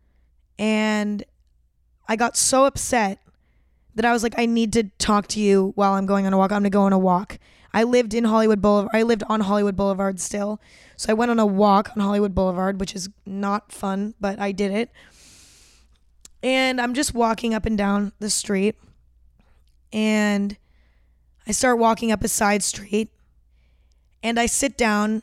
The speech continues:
on, like, kind of a staircase, and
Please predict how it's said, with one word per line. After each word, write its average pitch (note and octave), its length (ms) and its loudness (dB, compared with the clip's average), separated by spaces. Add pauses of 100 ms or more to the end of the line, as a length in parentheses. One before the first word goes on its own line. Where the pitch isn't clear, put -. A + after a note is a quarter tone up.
on, G#3 340 -2 (140)
like, G3+ 200 -6
kind G#3+ 220 -4
of F#3+ 80 -8
a F#3+ 40 -6
staircase, - 1700 -2 (1200)
and A3+ 920 0